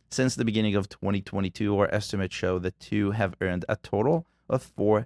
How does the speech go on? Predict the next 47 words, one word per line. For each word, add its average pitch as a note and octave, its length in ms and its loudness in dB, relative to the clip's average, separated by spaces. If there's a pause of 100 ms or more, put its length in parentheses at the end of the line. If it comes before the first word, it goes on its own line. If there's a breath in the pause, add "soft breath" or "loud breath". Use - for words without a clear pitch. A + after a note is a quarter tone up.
(160)
million C#3+ 400 4
dollars A2+ 320 6
of G2 100 0
net G2 140 0
revenue F#2+ 400 2 (220)
from F#2+ 320 0
the F2 160 2
App F2+ 160 2
Store F2+ 220 0
globally. F2+ 540 4
And F#2+ 180 2 (500)
you D#3+ 200 0
should C#3 180 2
know G#2 160 6
what F#2 220 4
net F2+ 200 2
means F#2 380 2
by F2 240 4
now, F2 260 4
but A2+ 140 6
I'll D#3+ 160 8
repeat A2 260 0
it A#2 140 0
for - 140 -4
those G2 240 2
who F#2 120 -4
are D#2 80 0
skipping - 480 -2
around. F#2 380 0 (260)
Net A#2 300 2
means G#2 300 -2
what F#2 160 0
the G2 80 -2
devs F2 360 -2
get - 200 -6
to - 80 -12
keep - 260 -4 (420)
after G2+ 380 2
giving F2+ 300 0
Apple E2 280 0
its D#2 140 -4
share. F2+ 280 0 (600)
With B2+ 320 4
I A2+ 140 6
O G#2 80 6
S G2+ 120 4
seventeen, G#2 560 0